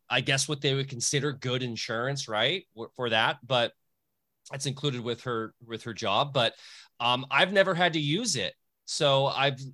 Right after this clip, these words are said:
it, it's kind of funny. I roll my eyes 'cause she still sees that as really important. I'm like, "Blakely, I've never had to use that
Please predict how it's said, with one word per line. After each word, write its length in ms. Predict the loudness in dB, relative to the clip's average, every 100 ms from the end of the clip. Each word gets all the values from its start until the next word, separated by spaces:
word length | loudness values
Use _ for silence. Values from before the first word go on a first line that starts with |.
| -4
it, 160 | -2 -4
it's 140 | -6
kind 220 | 0 2
of 80 | 2
funny. 360 | 0 2 4 4
I 80 | 2
roll 180 | 2
my 160 | 4 4
eyes 320 | 4 2 0
'cause 180 | -4 -6
she 280 | -4 -4 -4
still 320 | -4 -4 -4
sees 260 | -4 -6 -2
that 80 |
as 160 | -4 -2
really 160 | -4 -4
important. 360 | -4 -6 -4
I'm 40 | -2
like, 220 | -2 -2
"Blakely, 380 | -6 -6 -2 -4 -2
I've 280 | 0 2
never 480 | 0 0 0 0 -2
had 380 | -2 0 0 -2
to 80 | -8
use 460 | -8 -6 -6 -4
that 280 | 0 2 0